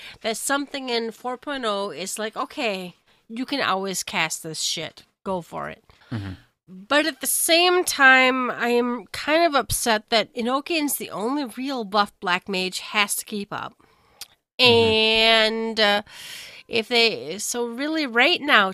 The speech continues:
Speaker 1: today, Enochian and keeping it up, and I'm really bad at it, guys, but keeping it up is really how a good black mage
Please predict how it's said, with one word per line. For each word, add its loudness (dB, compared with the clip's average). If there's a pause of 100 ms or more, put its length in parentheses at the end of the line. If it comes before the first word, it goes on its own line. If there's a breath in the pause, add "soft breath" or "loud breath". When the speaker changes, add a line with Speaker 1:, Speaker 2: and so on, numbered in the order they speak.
Speaker 1:
today, -2
Enochian -2
and -8
keeping -8
it -4
up, -2
and -8
I'm -2
really -6
bad -4
at -4
it, -10
guys, -8 (460 loud breath)
but -8
keeping 0
it 2
up 6
is -2
really -2
how 6
a -4
good -2
black 2
mage -4